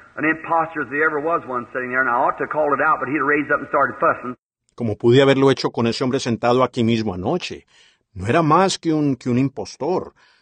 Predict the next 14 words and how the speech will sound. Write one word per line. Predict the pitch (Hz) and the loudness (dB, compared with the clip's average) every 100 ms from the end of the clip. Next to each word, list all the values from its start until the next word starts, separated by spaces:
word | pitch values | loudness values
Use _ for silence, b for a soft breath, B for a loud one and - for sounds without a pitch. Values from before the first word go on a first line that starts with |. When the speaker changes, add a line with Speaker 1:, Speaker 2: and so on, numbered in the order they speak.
| b | b
Speaker 2:
si | - - | -14 -12
es | - | -6
que | |
alguno | 147 123 139 131 | -4 -2 0 2
ha | |
llegado | 123 110 120 117 113 | 4 4 4 4 2
a | |
sentarse | 107 95 113 107 - | -4 -6 -4 -4 -6
allí. | 98 90 165 131 87 | -10 -6 -6 -6 -2
Yo | 127 | 0
debía | 190 208 | 2 4
haberlo | 214 214 208 | 2 2 2
dicho | 180 208 190 | 0 -2 -2
abiertamente, | 147 156 - 117 123 202 190 73 | 2 0 0 0 0 -2 -6 -18